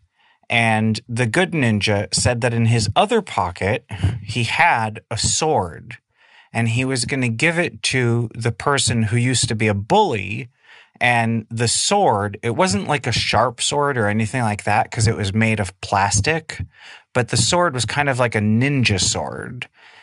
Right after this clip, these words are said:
And he told the bully that he could just carry around that sword, and if ever he wanted to play with the kid, then he could just play pretend sword games with the kid instead of trying to be mean.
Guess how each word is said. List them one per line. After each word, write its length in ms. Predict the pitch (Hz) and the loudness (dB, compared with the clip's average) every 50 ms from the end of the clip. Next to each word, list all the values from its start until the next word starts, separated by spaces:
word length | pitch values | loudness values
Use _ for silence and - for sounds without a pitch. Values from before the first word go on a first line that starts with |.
| _ _ - | _ _ 0
And 180 | - 113 117 | 2 2 4
he 160 | 117 127 131 120 | 4 2 0 2
told 480 | - - - 180 180 180 180 175 160 - _ - | 2 2 4 4 4 4 2 0 -2 -8 _ -2
the 120 | 139 151 | -2 -2
bully 440 | 151 127 185 202 208 185 135 127 123 | 0 2 2 2 4 2 2 0 0
that 180 | 113 123 120 110 | 0 -2 -2 -2
he 100 | 123 131 | -2 0
could 160 | - 147 120 | 0 0 0
just 280 | 147 151 - - - - | 2 0 0 0 -2 -4
carry 340 | - - 139 147 165 160 | -2 2 2 2 4 2
around 300 | 156 151 147 143 143 143 | 2 2 2 2 2 0
that 180 | 135 135 - - | 0 -2 -2 -2
sword, 560 | - - - 151 165 143 117 104 101 107 110 - - - - _ _ | -2 -2 0 0 0 2 2 0 -2 -4 -8 -12 -18 -20 -20 _ _
and 120 | 123 123 127 | 0 0 0
if 160 | 120 117 - | 2 2 2
ever 220 | 143 139 143 151 | 0 2 2 0
he 100 | 127 139 | 0 2
wanted 360 | 143 143 143 135 135 131 120 | 2 2 2 2 2 0 -2
to 80 | - 117 | -4 -4
play 280 | - - - 196 202 202 | -4 0 0 2 2 4
with 200 | 190 156 113 - | 2 2 0 -2
the 80 | 101 95 | -4 -8
kid, 480 | - - 101 92 92 101 110 120 117 - _ - _ _ _ | -6 -4 -4 -4 -4 -4 -6 -6 -8 -8 _ -20 _ _ _
then 140 | - 139 139 | -2 0 0
he 140 | 135 147 147 | 0 -2 -2
could 180 | 156 156 147 | -2 -2 0
just 280 | - 180 175 - 107 - | 2 2 2 2 0 -2
play 340 | - - 180 180 175 151 135 | 0 2 2 4 4 2 -2
pretend 520 | 120 - - 117 - - 135 135 135 120 | -4 -6 -6 -4 -2 -2 0 0 0 0
sword 400 | - - - 165 165 165 160 135 | 0 0 0 2 2 2 0 0
games 340 | 107 107 101 98 101 95 - | -2 0 0 0 0 -2 -2
with 80 | 110 104 | -4 -4
the 80 | - | -4
kid 300 | 98 - - 151 131 98 | -4 0 0 0 0 0
instead 540 | - - 113 113 110 - - - 135 127 120 | -2 0 0 0 0 0 -2 -2 -2 0 0
of 200 | 117 107 107 - | 0 -2 -2 -4
trying 340 | - - 123 120 117 113 107 | -2 0 0 2 2 2 0
to 120 | 101 113 | -2 -2
be 160 | 101 113 110 | 0 2 2
mean. 920 | 110 107 107 110 117 123 143 139 123 107 90 90 90 92 117 123 131 120 | 4 4 4 2 2 2 2 2 0 0 -2 -4 -6 -8 -8 -8 -8 -10